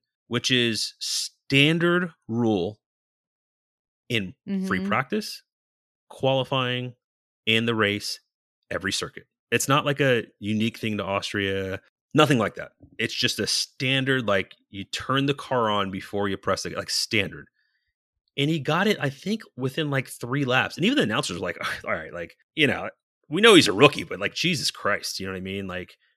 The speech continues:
Speaker 1: you're already losing your fuse with your, with your, you know, with your engineer over the radio every week. Like,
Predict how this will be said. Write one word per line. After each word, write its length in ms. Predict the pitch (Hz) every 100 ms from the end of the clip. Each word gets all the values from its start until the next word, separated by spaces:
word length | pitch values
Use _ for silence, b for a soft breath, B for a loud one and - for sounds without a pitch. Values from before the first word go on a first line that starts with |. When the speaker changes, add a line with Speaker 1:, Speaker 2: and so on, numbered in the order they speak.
| -
Speaker 1:
you're 140 | 123
already 260 | 139 170 156
losing 280 | 135 131 127
your 100 | 113
fuse 640 | - 110 107 104 101 - _ -
with 200 | 98 101
your, 420 | 98 98 95 -
with 180 | 101 101
your, 380 | 98 92 92 92
you 60 | 104
know, 160 | 87 85
with 140 | 98
your 120 | 104 107
engineer 520 | 104 104 101 95 92
over 160 | 95
the 100 | 92
radio 320 | 90 95 92 92
every 240 | 85 98
week. 220 | 85 85 _ -
Like, 440 | 131 127 123 -